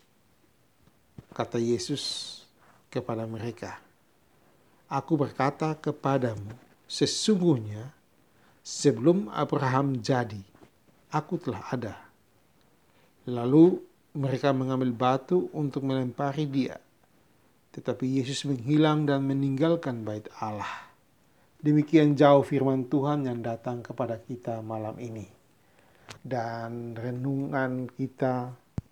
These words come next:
malam ini saya beri judul Terpeleset Komunikasi. Hidup ini diwar-,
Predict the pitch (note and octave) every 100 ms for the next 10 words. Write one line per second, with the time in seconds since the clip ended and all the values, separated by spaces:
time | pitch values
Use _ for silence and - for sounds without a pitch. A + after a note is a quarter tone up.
0 | - D#3+ D3+ - A2 B2 C#3 C#3 - B2+
1 | A#2 A#2+ C3 D3 A#2 A2 A#2+ C3+ D3 D#3
2 | _ _ _ _ _ _ _ _ E3 C#3
3 | C3+ C3+ C3 C#3 D3+ C#3 - _ _ _
4 | D3+ C3 B2 B2 A#2 B2+ G#2+ B2 A#2+ -
5 | _ _ _ _ _ _ _ _ _ _
6 | _ _ _ _ _ _ _ _ _ _
7 | _ _ _ _ _ _ _ D3 C#3+ C#3
8 | C#3 C3 D3+ E3 D3 - - C3+ D3 C#3
9 | C3+ B2 C#3